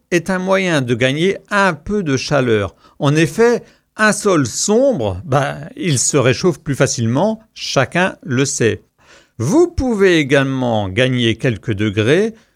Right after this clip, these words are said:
en surmontant les graines d'une bouteille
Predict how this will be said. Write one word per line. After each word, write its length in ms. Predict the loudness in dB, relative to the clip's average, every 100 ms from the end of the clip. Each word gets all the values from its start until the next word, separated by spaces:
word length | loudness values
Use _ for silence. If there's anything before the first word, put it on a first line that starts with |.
| _
en 260 | 0 2 0
surmontant 1000 | -2 -8 0 0 2 0 0 0 0 0
les 180 | -2 -2
graines 520 | 0 0 0 -4 -8 -14 _ -10
d'une 520 | -6 -2 0 2 0
bouteille 760 | 0 -2 0 2 2 0 -2